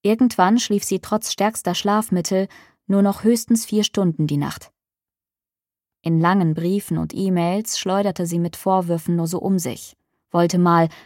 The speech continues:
so richtig aufräumen. Freundinnen wandten sich ab. Auch meine Schwester und mich ließ das Verhalten meiner Mutter nur ratlos zurück. Dann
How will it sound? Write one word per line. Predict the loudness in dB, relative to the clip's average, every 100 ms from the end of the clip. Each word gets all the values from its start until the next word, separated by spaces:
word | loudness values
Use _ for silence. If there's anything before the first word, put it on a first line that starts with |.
| -6
so | -2
richtig | 0 0 0 0
aufräumen. | 2 2 0 -6 -6 -8 -14 _ _ _ _ _ _ _ _ _ _
Freundinnen | -10 2 4 6 4 4 2 2
wandten | 0 0 -2
sich | -2 -4
ab. | -6 -6 -20 _ _ _ _ _ -14
Auch | -4
meine | -2 0
Schwester | 0 0 0 -4
und | -4 -2
mich | -4 -2
ließ | -4 -4
das | -4 -4
Verhalten | -2 -2 -2
meiner | -2 0
Mutter | 0 0 0
nur | 0 0
ratlos | -2 -4 -6 -6
zurück. | -8 -8 -10 -14 _ -20 _ _ _ _ _ _ _ _ _ -2
Dann | 2 2 0